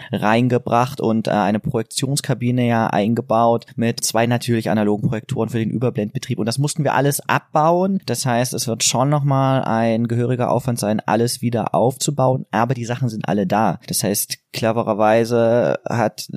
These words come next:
Falco die Leinwand zum Beispiel so gut konstruiert, dass man die halt in drei Teile zerlegen kann, dass wir die irgendwo lagern konnten, dass wir die nicht komplett nochmal neu aufbauen müssen. Ja, die Sachen sind alle da. Wir wissen auch, was wir verbessern müssen aus dem letzten Jahr, was hat gut funktioniert, was hat nicht so gut funktioniert. Man hat einfach sehr viele Erfahrungswerte.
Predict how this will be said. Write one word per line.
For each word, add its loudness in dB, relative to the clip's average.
Falco -2
die -2
Leinwand 0
zum -2
Beispiel -2
so -4
gut -2
konstruiert, -2
dass -4
man 0
die -2
halt -2
in 0
drei 0
Teile -2
zerlegen 0
kann, 0
dass -8
wir -2
die 0
irgendwo 0
lagern 2
konnten, 0
dass 0
wir -4
die -2
nicht 0
komplett -4
nochmal -6
neu -2
aufbauen -2
müssen. -2
Ja, 0
die 0
Sachen 0
sind 0
alle 0
da. 2
Wir 0
wissen 0
auch, 2
was -2
wir 0
verbessern 0
müssen 0
aus 0
dem 0
letzten -2
Jahr, 2
was -2
hat -8
gut -2
funktioniert, -4
was -4
hat -4
nicht -2
so -2
gut -4
funktioniert. -4
Man 2
hat 0
einfach -2
sehr 0
viele -2
Erfahrungswerte. 0